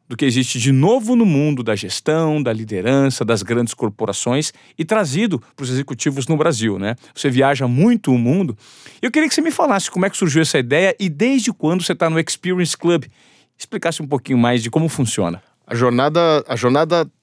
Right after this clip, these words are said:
Speaker 2: tem sido longa, né? A jornada começou, na verdade, em dois mil, dois mil e um, então eu tô praticamente há dezenove anos empreendendo. É, sou novo, tenho quarenta e quatro anos, então comecei,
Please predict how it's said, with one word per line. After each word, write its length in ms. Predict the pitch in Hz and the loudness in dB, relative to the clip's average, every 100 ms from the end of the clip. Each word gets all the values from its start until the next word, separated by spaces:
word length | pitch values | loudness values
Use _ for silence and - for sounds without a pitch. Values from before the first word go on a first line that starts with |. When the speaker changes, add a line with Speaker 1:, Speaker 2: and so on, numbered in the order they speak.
| _ | _
Speaker 2:
tem 140 | 151 | -4
sido 240 | 143 156 165 | 0 2 2
longa, 480 | 139 120 107 92 85 | 4 4 2 -4 -6
né? 220 | 98 107 | -2 -2
A 20 | |
jornada 340 | 98 107 131 | 0 0 0
começou, 540 | 131 135 113 - 131 143 | -2 -2 -2 -2 0 2
na 100 | 123 | 2
verdade, 440 | 110 120 139 123 | 0 0 -2 -2
em 240 | 117 104 110 | -2 -2 0
dois 340 | 123 107 95 | 2 0 -2
mil, 320 | 101 120 139 | -4 -2 0
dois 180 | 113 104 | -2 -2
mil 160 | 117 107 | -2 -2
e 120 | 98 | 0
um, 220 | 123 147 | 2 2
então 260 | 113 110 120 | 0 -4 -6
eu 60 | |
tô 200 | - 123 | -4 -4
praticamente 500 | 107 113 - 113 120 | -4 -8 -8 -8 -6
há 40 | 113 | -6
dezenove 640 | 98 120 110 123 120 101 | -2 0 2 2 0 0
anos 220 | 117 107 | -2 -2
empreendendo. 720 | 98 - 104 92 95 117 127 - _ _ _ _ _ - | -6 -8 -8 -6 -4 -4 -6 -10 _ _ _ _ _ -14
É, 640 | 90 85 82 82 85 - - _ _ | -10 -10 -12 -14 -18 -20 -20 _ _
sou 240 | - 156 | -2 0
novo, 340 | 131 127 170 117 | 4 4 2 0
tenho 140 | 127 | -2
quarenta 360 | - 117 156 131 | 0 -2 -2 -4
e 20 | |
quatro 320 | 113 110 104 | -6 -8 -8
anos, 320 | 101 127 120 | -8 -8 -10
então 160 | 90 113 | -12 -12
comecei, 840 | - 131 110 - 123 139 123 98 | -8 -6 -4 -4 0 2 0 -2